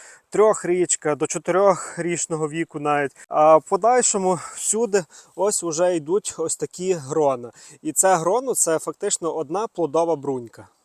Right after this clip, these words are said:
щоб ви собі розуміли. Ось тут дальше в нас це йде пізній сорт, Еліот. Бачите, Еліот ще повністю закритий. Тут ще квіточка навіть не думає ще розквітати,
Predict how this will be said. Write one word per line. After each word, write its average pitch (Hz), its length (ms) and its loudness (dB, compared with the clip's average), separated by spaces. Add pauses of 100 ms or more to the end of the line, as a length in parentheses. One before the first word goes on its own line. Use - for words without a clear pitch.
щоб 135 180 -14
ви 143 100 -4
собі 135 240 -4
розуміли. 120 540 -10 (1000)
Ось 175 140 -6
тут 247 180 -10
дальше 196 480 2 (320)
в 156 180 -16
нас 180 400 4 (340)
це 180 280 0
йде 170 220 -4
пізній 156 460 -6
сорт, 131 380 -2 (160)
Еліот. 139 560 -2 (340)
Бачите, 165 560 0
Еліот 165 280 2
ще - 140 2
повністю 151 720 -2 (180)
закритий. 196 680 -2 (1400)
Тут 170 180 -8
ще 156 300 0 (140)
квіточка 165 460 -4
навіть 151 300 2
не 156 100 0
думає 143 400 0
ще 143 220 -2
розквітати, 156 800 -6